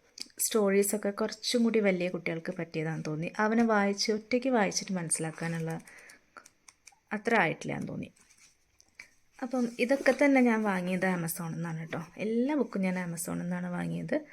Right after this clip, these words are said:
അതിൽ അത്യാവശ്യം ഓഫറൊക്കെ ഉണ്ട്. ഓരോ ബുക്കിന് ഒരു within ടു ഹൺഡ്രഡേ വരുന്നുള്ളൂ.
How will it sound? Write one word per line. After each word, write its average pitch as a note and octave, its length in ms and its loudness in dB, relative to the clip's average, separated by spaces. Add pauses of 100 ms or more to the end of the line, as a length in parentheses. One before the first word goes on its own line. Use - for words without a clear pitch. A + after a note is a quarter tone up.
(460)
അതിൽ A#3 280 0
അത്യാവശ്യം B3+ 840 0
ഓഫറൊക്കെ G3 420 -2
ഉണ്ട്. F3 380 -4
ഓരോ G3+ 220 0
ബുക്കിന് F#3 600 -2
ഒരു F#3+ 160 0 (440)
within B3+ 260 2 (120)
ടു A#3+ 40 0
ഹൺഡ്രഡേ F#3 540 0
വരുന്നുള്ളൂ. D3+ 520 -2